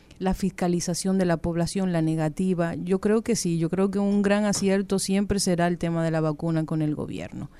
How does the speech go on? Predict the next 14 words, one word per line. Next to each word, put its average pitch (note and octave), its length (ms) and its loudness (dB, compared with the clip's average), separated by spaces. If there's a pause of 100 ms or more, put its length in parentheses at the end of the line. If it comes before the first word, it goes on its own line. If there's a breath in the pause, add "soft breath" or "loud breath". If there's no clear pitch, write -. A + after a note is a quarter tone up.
(360 soft breath)
Pero, A3 240 4
poderosos, A#3 640 4
ustedes B3 480 2
saben A#3+ 320 4
que A#3 120 -4
yo A3+ 120 4
siento G#3 400 0
que F#3+ 120 0
no G#3 360 4
es G#3 260 -2
un G3+ 240 2
acierto. D#3+ 580 -4 (1700 soft breath)
Hoy C#4 280 8
salió G3 600 4